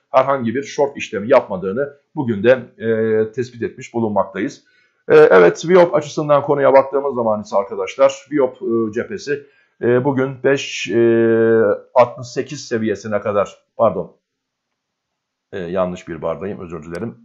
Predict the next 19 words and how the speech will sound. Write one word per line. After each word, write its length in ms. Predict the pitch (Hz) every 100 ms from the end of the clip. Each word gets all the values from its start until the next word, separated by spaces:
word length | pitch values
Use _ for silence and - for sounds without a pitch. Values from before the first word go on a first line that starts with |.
| _
Evet. 320 | 110 87 - _ _ _ _ _ -
Beş, 380 | 156 156 - -
e, 100 | 131
e, 20 |
yetmiş 480 | 131 131 131 135 -
yedi 160 | 139 143
seviyesine 580 | 143 120 117 117 117
kadar 380 | 107 104 98 90
bir 80 | 98
yükseliş 460 | 107 - 131 123 123
yaşadı. 540 | 117 127 139 127 -
Kapanışını, 600 | 135 131 131 123 139 139 135 _ _ _
e, 220 | 113 120 120
beş 260 | 156 -
yetmiş 300 | 127 127 120
altı 280 | 120 113 117
doksan 380 | 113 113 123 120
dokuz 240 | 120 151 127
ila 240 | 113 104